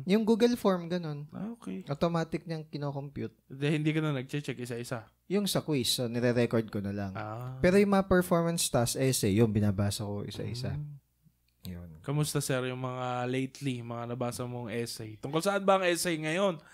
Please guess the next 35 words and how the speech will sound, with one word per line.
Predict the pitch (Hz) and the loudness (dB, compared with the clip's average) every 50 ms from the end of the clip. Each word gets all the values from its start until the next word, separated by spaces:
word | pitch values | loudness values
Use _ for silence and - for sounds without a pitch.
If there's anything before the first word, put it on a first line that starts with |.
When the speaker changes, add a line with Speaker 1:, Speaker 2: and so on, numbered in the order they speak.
| - - _ | -20 -20 _
Speaker 2:
ng | - 151 | -4 -2
mga | 156 151 | -2 -2
Speaker 1:
Eh, | 151 - | -2 -2
Speaker 2:
estudyante? | - 151 147 151 139 139 139 180 | -4 -2 2 2 2 2 2 4
Speaker 1:
hindi, | 185 208 202 | 4 6 6
Speaker 2:
Wala | 180 190 190 | 8 8 6
Speaker 1:
about | 190 | 6
Speaker 2:
na | 156 | 6
Speaker 1:
ano | 160 165 165 | 4 2 2
Speaker 2:
akong | 180 190 196 | 4 4 4
Speaker 1:
yun, | 190 190 | 4 4
Speaker 2:
ano | 180 180 175 | 4 2 0
eh. | 151 135 | 0 -2
Speaker 1:
about | 156 156 165 160 165 160 - | 2 4 4 4 4 2 2
personal | - 160 156 151 - 165 147 147 143 139 | 4 4 6 6 4 2 2 2 0 2
development | 131 139 139 120 131 131 127 123 127 123 - - 131 120 117 | 4 4 4 6 6 4 4 4 2 0 0 -2 -4 -4 -2
yun. | 151 180 - - - | 0 2 2 2 4
Speaker 2:
Ay, | 285 285 277 262 226 185 165 151 127 135 123 _ | 4 4 4 2 2 0 -2 -4 -6 -8 -12 _
Speaker 1:
Ah. | - - 95 90 87 87 | -8 -4 -4 -4 -4 -4
Speaker 2:
talaga? | 95 - 233 285 226 175 147 131 143 170 - - | -6 -6 -6 -6 0 2 2 2 2 0 -2 -2
Speaker 1:
Pero | 123 156 165 180 | 0 2 2 4
syempre, | 180 - 185 175 170 170 | 4 2 2 2 0 -2
hindi | 156 156 147 | -2 0 0
natin | 151 143 139 143 139 | 0 0 0 -2 -6
i-detail | 139 135 131 131 123 113 120 120 117 117 - 117 113 110 | -6 -2 0 0 -2 0 0 -4 -2 0 0 0 0 0
kasi | 101 117 110 - 123 110 | -2 -2 -2 -2 -2 -4
confidential | 101 - 110 110 104 - 113 95 107 107 107 107 - 120 113 | -2 -4 -6 -6 -4 -6 -6 -4 -4 -4 -4 -4 -4 -4 -4
yung | 107 104 131 | -4 -2 0
Speaker 2:
Ay, | 143 143 | 0 2
Speaker 1:
mga, | 143 | 2
Speaker 2:
ganun | 139 135 131 104 104 | 0 0 0 -2 -2
ba? | 120 110 | -2 -2
Speaker 1:
oh, | 101 98 95 | 0 -2 0
Speaker 2:
Pero | 95 156 165 180 - | 0 0 2 2 2
Speaker 1:
sagot | - | 2